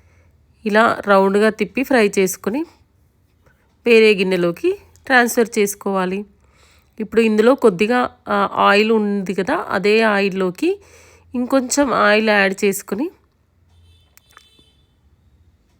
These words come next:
చేసుకోవాలి. ఇది పక్కన పెట్టుకున్న తర్వాత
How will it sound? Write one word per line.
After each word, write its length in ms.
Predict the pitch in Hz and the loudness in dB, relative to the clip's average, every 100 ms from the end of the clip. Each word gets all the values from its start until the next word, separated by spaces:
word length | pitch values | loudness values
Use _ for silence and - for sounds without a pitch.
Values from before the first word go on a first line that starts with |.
| _ _ - | _ _ -4
చేసుకోవాలి. 720 | 220 208 - 185 170 175 214 349 - _ _ _ _ _ _ _ _ _ _ _ _ _ _ _ _ - | -2 -2 -4 -2 0 0 -2 -6 -8 _ _ _ _ _ _ _ _ _ _ _ _ _ _ _ _ -6
ఇది 100 | 226 226 | -4 -2
పక్కన 220 | 214 - 240 | -2 -2 -4
పెట్టుకున్న 280 | 254 - 202 202 | -6 -6 -4 0
తర్వాత 300 | 185 180 226 | 0 0 0